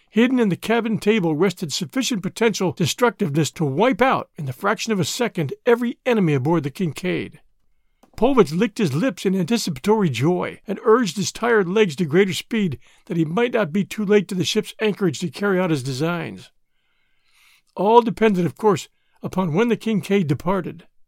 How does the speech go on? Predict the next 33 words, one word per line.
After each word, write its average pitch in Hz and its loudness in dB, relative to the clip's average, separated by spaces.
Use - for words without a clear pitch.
The - -6
Russian 240 4
realized 247 2
that 151 2
nothing 202 0
could 196 -4
be 202 0
accomplished 175 0
beneath 165 0
the 175 -4
light 170 2
of 147 -4
the 135 -2
day. 147 -4
Darkness 214 0
must 156 0
shroud 214 0
his 196 -2
approach 226 2
to - -12
the 160 -4
ship's - -2
side, 170 -4
for 185 0
should 294 2
he 220 6
be 170 2
sighted 185 0
by 143 -2
Tarzan 208 0
or 180 0
Lady 170 2
Greystoke, 147 -2